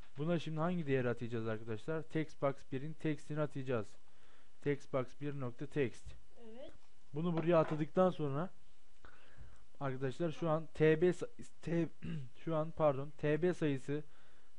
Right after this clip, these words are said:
Speaker 1: değişkenimizde text box birin text'i var arkadaşlar. Ama diyeceksiniz ki derste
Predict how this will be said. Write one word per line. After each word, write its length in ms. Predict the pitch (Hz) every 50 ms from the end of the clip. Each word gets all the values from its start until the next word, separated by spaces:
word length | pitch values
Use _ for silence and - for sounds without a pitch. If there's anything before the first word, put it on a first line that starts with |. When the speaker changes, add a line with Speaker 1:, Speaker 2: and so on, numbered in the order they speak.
| -
Speaker 1:
değişkenimizde 840 | 139 139 139 143 131 - - 143 139 135 131 127 123 123 139 165 180 - - - - - - - -
text 340 | - 165 165 - - - -
box 140 | 156 139 - -
birin 300 | - 143 147 139 165 175
text'i 420 | 170 - 156 147 135 - - - 151
var 160 | 127 117 117
arkadaşlar. 680 | 117 117 113 127 113 110 104 - - 107 98 - - - - - - - - - - - - - - - - - - - - - - - - -
Ama 240 | 139 156 170 170
diyeceksiniz 540 | 165 185 175 180 185 - - 208 208 196 -
ki 180 | - - 131 127
derste 480 | 151 151 160 156 - - 175 175 196